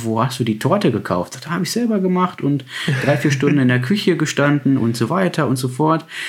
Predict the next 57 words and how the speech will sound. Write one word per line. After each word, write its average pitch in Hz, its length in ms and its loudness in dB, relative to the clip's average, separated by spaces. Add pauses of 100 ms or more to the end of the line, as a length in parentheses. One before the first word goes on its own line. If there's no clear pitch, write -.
(280)
Der 107 160 -6
Oberhammer. 85 600 -2 (360)
Und 107 200 -2
machte, 110 280 0
hat, 113 160 0
hatte 123 220 0
auch 95 180 -6
Fotos 156 300 0
davon 127 300 2
gezeigt, 123 340 0
macht 101 220 -2
das - 100 -8
auch - 140 -12
für - 100 -2
Kindergeburtstage 113 880 0
und 101 140 0
so 104 160 -2
weiter. 104 420 0 (400)
Bisher - 400 0
aber 143 140 0
nur 120 160 2
hobbymäßig, 143 800 0
aber 113 100 -2
ich 123 140 -6
glaube, 127 200 2
dass 123 180 0
da 120 100 2
ein 113 100 2
riesen, 156 540 0
riesen 117 280 0
Talent 104 440 -2
hintersteckt. 90 680 -4 (460)
Und, 101 500 2
ähm, 92 240 2
wenn 90 120 0
die 95 80 0
Leute 104 320 0
damit 123 320 2
einfach 123 300 0
mal 117 120 0
anfangen 120 460 2
zu 120 160 -4
sagen, 107 300 2
"Ey, 120 220 0
guck - 200 -6
mal, 120 160 2
ich - 160 -10
poste 143 260 0
das 113 160 0
mal 104 80 -2
bei 117 140 0
Instagram, 117 560 0
bewerb 113 260 0
das 120 160 -2
mal 107 120 2
ein 104 60 2
bisschen", 104 460 0